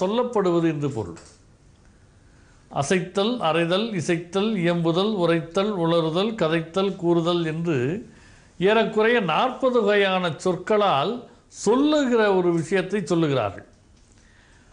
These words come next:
அதனால், "அறைகின்ற நான்மறையின் அடியோ முடியோ." நாம் ஏற்கனவே துணையும் தொழும் தெய்வமும் பாடல் பார்த்திருக்கிறோம்.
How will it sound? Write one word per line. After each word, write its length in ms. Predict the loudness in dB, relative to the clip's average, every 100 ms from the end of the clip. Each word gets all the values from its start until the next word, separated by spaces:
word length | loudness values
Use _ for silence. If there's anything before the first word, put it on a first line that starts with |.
| _ _
அதனால், 640 | -2 0 2 2 -2 -6 -6
"அறைகின்ற 760 | -2 0 0 0 -2 0 0 2
நான்மறையின் 840 | 0 0 -2 0 0 -2 -4 -4
அடியோ 720 | -4 -2 0 0 0 0 0 -6 -18 _ _ -6
முடியோ." 600 | 0 2 4 2 0 -12 -20 _ _ -20 _ _ _ -20 -20 -20 _ _ _ _ -20 _ _ _ _ _
நாம் 220 | 0 2
ஏற்கனவே 720 | 0 0 0 2 4 2 0
துணையும் 460 | -2 0 0 0 0
தொழும் 320 | 0 0 2
தெய்வமும் 440 | 2 2 -2 -4
பாடல் 420 | 0 0 0 -2
பார்த்திருக்கிறோம். 840 | -2 -2 -2 -4 -4 -4 -4 -4